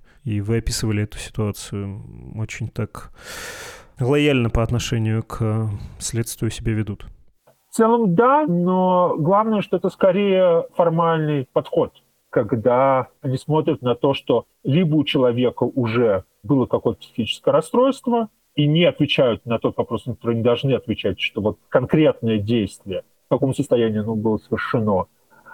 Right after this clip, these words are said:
Speaker 2: Либо они действительно могут смотреть на само действие, и может казаться, что его может совершить только человек с каким-то психическим расстройством, да, какие-то достаточно сильные и резкие формы протеста. Ну, вот такое одно из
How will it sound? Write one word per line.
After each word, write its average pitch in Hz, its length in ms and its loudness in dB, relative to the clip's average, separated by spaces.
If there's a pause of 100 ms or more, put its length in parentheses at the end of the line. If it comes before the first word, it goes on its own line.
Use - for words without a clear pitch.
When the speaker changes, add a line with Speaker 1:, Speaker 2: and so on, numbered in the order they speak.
(220)
Speaker 2:
Либо 226 760 4
они 143 260 0
действительно 165 460 0
могут 131 600 -2
смотреть 143 440 0
на 135 60 -2
само 135 260 2
действие, 180 560 2
и 147 180 0
может 135 320 0
казаться, 139 520 0
что - 320 -2
его 120 500 0 (100)
может 120 320 -2
совершить 120 460 -4
только 107 380 -2
человек 101 760 0
с - 160 -16
каким-то 117 380 -2
психическим - 720 -6 (320)
расстройством, 170 500 -2
да, 151 120 2
какие-то 131 240 -6
достаточно 127 480 0
сильные 135 680 0 (180)
и 143 80 2
резкие 135 540 2
формы 117 400 0
протеста. 139 560 0
Ну, 110 120 -2
вот 117 120 -2
такое 110 300 2
одно 110 180 -2
из 98 180 -4